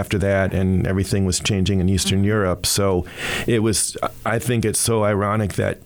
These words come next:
Speaker 1: Yugoslavia was always the most, um, you know, peaceful and prosperous and,
Speaker 2: Yes, yes.
Speaker 1: you know, independent,
Speaker 2: Mm-hmm.
Speaker 1: democratic country
Speaker 2: Yeah.
Speaker 1: of East, and they're the ones that had the most
Speaker 2: Yeah.
Speaker 1: bloody breakup.
Speaker 2: Yeah.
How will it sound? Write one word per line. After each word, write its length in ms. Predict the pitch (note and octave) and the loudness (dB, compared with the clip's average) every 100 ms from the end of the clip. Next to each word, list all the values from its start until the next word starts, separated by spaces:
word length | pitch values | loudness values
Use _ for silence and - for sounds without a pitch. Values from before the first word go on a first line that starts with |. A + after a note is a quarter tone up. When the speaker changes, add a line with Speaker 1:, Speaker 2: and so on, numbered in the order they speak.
| - - | -10 0
Speaker 1:
Yugoslavia 600 | A2 G#2 - A2 G#2 G2+ | 2 2 2 0 2 2
was 100 | G2 | 2
always 300 | G2+ G2+ F#2+ | 2 2 2
the 80 | G2+ | 2
most, 460 | G2 G2 F#2 - - | 2 2 0 -4 -2
um, 320 | G2+ F#2+ F#2 - | 0 2 2 2
you 100 | G2 | 2
know, 140 | F#2 F2 - | 0 -2 0
peaceful 600 | A2 - - G2+ G2+ F#2 | 0 0 0 0 2 2
and 400 | F2 F2 F2 F2 | 2 2 2 0
prosperous 720 | G#2+ G#2 - A2 G#2+ G#2 - | 0 0 0 0 2 2 2
and, 300 | G2 F2+ F2 | 0 2 0
Speaker 2:
Yes, 280 | - - - | -4 -8 -2
yes. 460 | F#3 G#3+ G3 - - - | 0 2 0 -4 -4 0
Speaker 1:
you 120 | G2+ | 2
know, 300 | F2+ G2 - - - - - - | 2 0 0 -2 -4 -4 -8 -2
independent, 760 | A2+ A2 - A#2+ A2+ G2+ F2 - - - - - | -2 0 0 0 0 0 -2 -6 -16 -16 -14 0
Speaker 2:
Mm-hmm. 140 | G3 G#3+ | 2 4
Speaker 1:
democratic 480 | A#2+ A2 A#2+ G#2 - | 2 0 0 -2 0
country 580 | B2+ C3+ A#2 F#2 F2+ - | -2 0 2 2 2 0
Speaker 2:
Yeah. 160 | B3+ G2+ | -2 0
Speaker 1:
of 100 | G2 | 0
East, 220 | F#2 - | 0 0
and 80 | G#2+ | 0
they're 140 | A2 | 0
the 80 | G#2+ | 0
ones 260 | G2+ G#2 F#2 | 0 0 0
that 100 | F#2+ | 2
had 160 | G#2 F#2 | 2 2
the 100 | F#2 | 2
most 320 | F#2 F#2+ - | 2 0 0
Speaker 2:
Yeah. 140 | G#2 - | 0 2
Speaker 1:
bloody 240 | G#2 F#2+ | 2 2
breakup. 460 | F2+ F#2+ F2+ D#2+ - - - - - | 2 0 0 -2 -4 -12 -20 -6 0
Speaker 2:
Yeah. 280 | G#3+ G3 | 2 0